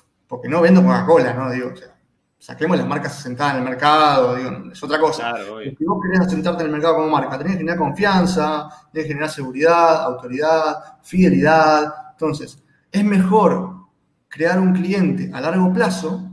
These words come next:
Speaker 1: fiel, que se enamore de tu marca, que le guste verdaderamente lo que haces y que te recomiende, a vender, a hacer una venta y nunca más venderle a esa persona.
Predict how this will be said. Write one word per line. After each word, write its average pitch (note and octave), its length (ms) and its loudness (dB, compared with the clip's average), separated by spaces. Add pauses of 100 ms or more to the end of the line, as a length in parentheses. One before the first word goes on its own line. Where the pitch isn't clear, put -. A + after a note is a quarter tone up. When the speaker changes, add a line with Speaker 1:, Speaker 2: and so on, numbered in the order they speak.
Speaker 1:
fiel, F3+ 640 -4 (380)
que C#3 280 -6
se C#3 120 -8
enamore D#3+ 320 -2
de G3 60 -2
tu F3+ 100 -2
marca, F3+ 760 0
que C#3 140 -8
le C3+ 100 -4
guste A3 280 -2
verdaderamente E3 380 -2
lo D3+ 60 0
que C#3+ 60 -2
haces D#3 260 -8
y D3 80 -10
que C#3+ 140 -10
te D3+ 100 -6
recomiende, D#3+ 800 -2 (340)
a D#3+ 120 2
vender, F#3+ 260 6 (180)
a D#3+ 60 -2
hacer A3+ 300 0
una A#3 180 4
venta F#3+ 640 2
y D#3 80 -4
nunca G3 220 0
más F#3+ 120 4
venderle F#3 260 8
a - 20 0
esa E3 100 -2
persona. - 340 -8